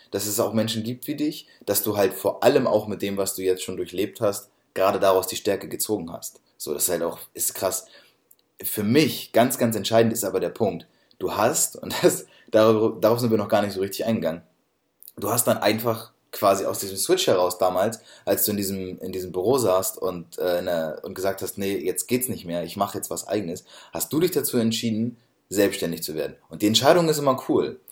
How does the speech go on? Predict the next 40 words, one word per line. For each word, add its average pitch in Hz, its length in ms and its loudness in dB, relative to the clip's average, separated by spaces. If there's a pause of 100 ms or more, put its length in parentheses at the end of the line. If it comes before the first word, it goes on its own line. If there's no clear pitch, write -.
(200)
Und - 140 -4
das - 100 4
hast 165 180 4
du 185 60 4
jetzt 156 160 8
auch 117 180 -2
zweimal 151 480 8
so 123 80 6
dargestellt, 120 640 4
als 110 180 2
sei 120 160 10
es 139 160 4
halt 127 200 8
so 120 220 8
passiert. 120 580 2 (180)
Aber 80 100 -12
es 95 80 -2
ist 101 60 2
ja 95 80 0
nicht 80 140 0
einfach 80 160 -2
so 78 120 -6
passiert. - 440 -2 (240)
Du 95 100 4
hast 101 140 4
nicht 101 100 6
einfach 98 220 2
gesagt, 95 320 4
"Von 95 100 -2
heute 95 220 6
auf 90 80 0
morgen, 95 220 4
ich 87 100 -8
bin 90 100 -2
selbstständig", 95 420 4
und 92 60 -4
dann 87 120 2
warst 82 200 4
du - 20 -6
selbstständig. 80 600 0